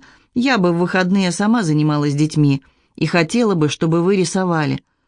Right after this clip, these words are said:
Когда любишь кого-нибудь, желаешь, чтобы этот человек занимался тем, чем ему хочется».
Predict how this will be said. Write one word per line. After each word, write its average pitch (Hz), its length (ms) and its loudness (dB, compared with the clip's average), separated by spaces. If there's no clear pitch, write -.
Когда 233 340 2
любишь 226 380 2
кого-нибудь, 156 640 0
желаешь, 220 640 0
чтобы 202 320 0
этот 196 180 -2
человек 185 440 0
занимался 180 580 0
тем, 190 400 0
чем - 220 0
ему 156 240 4
хочется». 190 640 -2